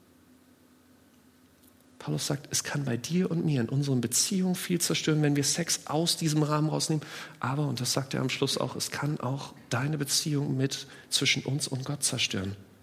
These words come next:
Er redet hier davon, gerade weil wir so tief mit einem anderen Menschen eins werden,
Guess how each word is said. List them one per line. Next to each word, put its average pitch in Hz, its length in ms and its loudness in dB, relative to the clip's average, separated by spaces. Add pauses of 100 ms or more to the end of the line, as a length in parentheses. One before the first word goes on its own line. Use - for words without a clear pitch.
(600)
Er 117 160 2
redet 170 300 4
hier 147 100 4
davon, 135 340 4
gerade 123 380 4
weil 175 240 4
wir 180 140 6
so 196 240 4
tief - 440 2
mit 139 200 2
einem 143 240 6
anderen 185 360 6
Menschen 175 340 4
eins 165 400 2
werden, 104 340 0